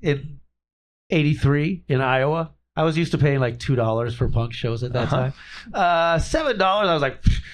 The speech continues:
Speaker 1: rock star, motherfucker." But it was the Ramones, so I had to go. And I went to, um, shit, what music store was it? I wanna say Music Circuit,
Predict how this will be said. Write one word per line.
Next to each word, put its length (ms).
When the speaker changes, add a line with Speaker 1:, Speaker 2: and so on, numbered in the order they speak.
Speaker 1:
rock 300
star, 440
motherfucker." 640
But 340
it 60
was 140
the 80
Ramones, 440
so 200
I 100
had 180
to 80
go. 300
And 500
I 140
went 280
to, 640
um, 680
shit, 420
what 160
music 300
store 160
was 220
it? 120
I 40
wanna 140
say 180
Music 380
Circuit, 520